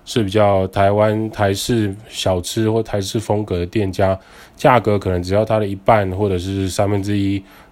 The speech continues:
可是空荡荡没什么人。但是唯有日式拉面店，日本人在里面经营的拉面店，三百块以上的拉面经常要排队。所以你的想法并不重要，市场的结果才是最重要的。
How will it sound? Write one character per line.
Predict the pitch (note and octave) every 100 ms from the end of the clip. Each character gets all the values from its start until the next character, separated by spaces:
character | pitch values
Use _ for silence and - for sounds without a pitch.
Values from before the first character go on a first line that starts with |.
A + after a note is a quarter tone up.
| _ _
可 | -
是 | F#2+ G#2+
空 | G#2 A2+ A2
荡 | A2 G2+
荡 | G#2
没 | F#2+ F#2+
什 | G2
么 | E2+
人。 | E2+ F2
但 | A#2+
是 | A#2 A#2
唯 | G#2 G#2
有 | A#2+ G#2+ F#2+
日 | B2 G#2+
式 | - A#2 G#2+
拉 | G#2+ A2
面 | A2+ G2
店， | A2+ F#2 - - - -
日 | C3
本 | G#2 F#2
人 | F2 F2
在 | A2 G#2+
里 | F2
面 | G2+
经 | G2 G#2+
营 | G2
的 | F2+
拉 | F#2+
面 | F#2+ G2
店， | G2+ F2+ E2
三 | - A2+ A2+
百 | G2
块 | A2 G#2
以 | E2+
上 | G2 G2+
的 | F2+
拉 | F#2+
面 | G2+ F#2 - _
经 | - A#2 A2+
常 | G#2 F2 F2
要 | G2
排 | - E2+
队。 | F2+ F2 - _ - - - - _ - - -
所 | -
以 | E3+
你 | D#3+ G#2+
的 | G#2+
想 | G#2 A2 B2
法 | A#2 F#2+
并 | C3 A2
不 | G#2
重 | - A2 F#2+
要， | G#2 F#2
市 | -
场 | A#2 G2+
的 | F#2+
结 | - G#2 A2+
果 | G#2+ E2+
才 | F#2+
是 | G2
最 | A2
重 | F#2 G2+ F2
要 | F#2+ F#2+
的。 | F2+